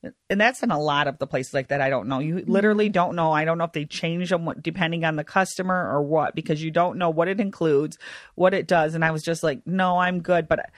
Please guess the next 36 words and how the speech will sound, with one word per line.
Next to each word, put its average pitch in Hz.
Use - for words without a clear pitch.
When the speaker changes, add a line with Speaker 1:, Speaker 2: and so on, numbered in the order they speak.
Speaker 1:
I've 180
never, 170
ever, 160
I 156
can 160
honestly 160
say 165
I've 156
never 160
had 170
a 160
pedicure 160
where 156
they, 147
besides 165
dipping 175
my 156
feet 175
in 185
the 185
water, 160
that 165
they 170
only 165
focused 156
on 147
my 139
toes. 131
They 143
basically 160
just 156
took 165
my 165
old 160
polish 165
off 151